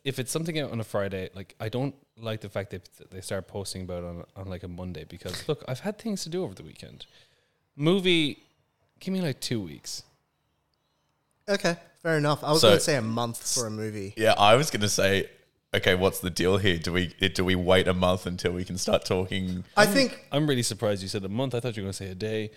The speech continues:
Speaker 1: <laughs>
Speaker 3: Well, obviously I've been trying.
Speaker 2: I think,
Speaker 1: Yeah.
Speaker 2: well, no,
Speaker 3: <laughs>
Speaker 2: like, because I think in certain areas, like, if, if I'm with you two, obviously I'm just gonna talk about Mortal Kombat. That's not an issue. And if someone comes into the conversation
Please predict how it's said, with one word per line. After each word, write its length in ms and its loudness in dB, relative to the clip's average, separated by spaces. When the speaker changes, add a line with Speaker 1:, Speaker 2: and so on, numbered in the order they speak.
Speaker 1:
<laughs> 540 0
Speaker 3:
Well, 120 2
obviously 260 2
I've 40 -4
been 100 0
trying. 380 2
Speaker 2:
I 120 6
think, 120 6
Speaker 1:
Yeah. 140 8
Speaker 2:
well, 180 10
no, 140 8
Speaker 3:
<laughs> 0 -
Speaker 2:
like, 200 6
because 200 0
I 80 6
think 260 2
in 320 2
certain 580 2
areas, 500 4
like, 180 0
if, 180 -4
if 100 -4
I'm 240 4
with 220 0
you 140 0
two, 280 -6
obviously 380 0
I'm 60 -2
just 100 -6
gonna 140 -4
talk 160 -10
about 180 -4
Mortal 180 -8
Kombat. 300 -10
That's 180 -8
not 100 -6
an 60 -12
issue. 220 -8
And 100 -6
if 120 -6
someone 240 -4
comes 260 -8
into 180 -8
the 60 -10
conversation 720 -2